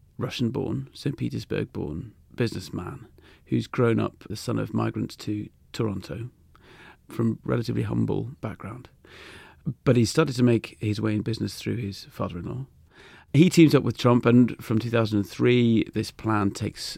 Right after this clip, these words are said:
more and more shape to build a great big skyscraper with Donald Trump's name at the top of it. And in two thousand and seven, Schneider, Trump, and other people involved in the projects, they take these big gold shovels, they stick 'em in the ground, lots of people take photos of them, and they say, "Here we go, off we go, this is gonna be,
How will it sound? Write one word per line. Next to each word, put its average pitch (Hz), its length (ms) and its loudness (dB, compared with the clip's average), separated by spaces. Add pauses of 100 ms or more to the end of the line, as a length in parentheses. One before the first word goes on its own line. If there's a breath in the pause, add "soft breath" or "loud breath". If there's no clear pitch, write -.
(120)
more 110 140 2
and 92 100 2
more 85 100 -6
shape - 300 -4
to - 100 -12
build 95 480 -6
a 117 80 -14
great - 160 -12
big - 140 -14
skyscraper 110 480 -8
with 113 100 -12
Donald 107 200 -4
Trump's 101 220 -8
name 113 240 4
at 110 80 0
the - 60 -10
top 110 160 -4
of 123 60 -4
it. 151 140 0 (540 loud breath)
And 123 140 4
in 120 80 4
two 113 140 -2
thousand 110 400 0
and 104 120 -4
seven, 151 440 4 (440 loud breath)
Schneider, 120 760 4 (360 soft breath)
Trump, - 440 2 (420 loud breath)
and 120 80 0
other 117 120 2
people 120 240 0
involved 107 260 0
in 101 80 0
the - 60 -2
projects, - 500 -2
they 87 100 -12
take 104 200 -10
these 101 160 -12
big 160 200 -2
gold 110 220 -6
shovels, 107 400 -4
they - 100 -12
stick - 280 -10
'em 110 80 -6
in 104 60 -6
the 101 60 -8
ground, 110 360 -4
lots 139 180 -4
of - 80 -20
people 110 180 -6
take - 220 -14
photos 113 340 -4
of 110 120 -8
them, - 180 -6
and 101 100 -4
they 92 120 -4
say, 107 160 -8
"Here 147 180 6
we 123 80 4
go, 107 260 -2
off - 200 -6
we - 100 -6
go, 85 60 -4
this 113 120 -10
is - 120 -16
gonna 113 180 -6
be, 101 320 -8